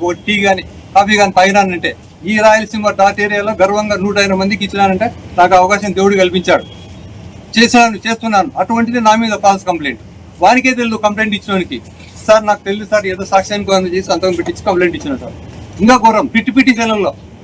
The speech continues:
రిట్ పిటిషన్లలో అఫిడవిట్ ఇచ్చారు మాకు. "మేము సంతకమే పెట్టలేదు, రిట్ పిటిషన్ లేదు సార్, సార్ మీ మీద మాకు తెలియదు సార్" అని.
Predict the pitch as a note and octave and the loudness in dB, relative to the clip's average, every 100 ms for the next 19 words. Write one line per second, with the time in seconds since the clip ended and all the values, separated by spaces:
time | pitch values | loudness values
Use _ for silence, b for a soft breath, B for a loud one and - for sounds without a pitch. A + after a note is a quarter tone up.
0 | - A3 - C4 C4 C4 A#3+ A3 - - | -8 -6 0 2 2 2 0 2 2 0
1 | A3+ A#3+ G#3 G3+ F3 C#3 - - - - | -6 -6 -2 0 2 0 -2 -20 -20 -10
2 | - - G#3 G#3+ F#3+ G3 G#3+ - A3+ G#3 | -10 0 2 4 2 4 4 2 0 -2
3 | G3+ G3+ F#3+ - G#3 G3+ G3 F#3 F3 F3+ | -2 -2 -4 -6 -6 -4 -2 0 0 0
4 | F3+ F3+ F3 E3+ F3 F#3 F#3+ E3+ D#3+ E3 | 2 0 2 2 2 2 2 2 2 2
5 | D#3+ C#3+ A#2+ | 2 2 0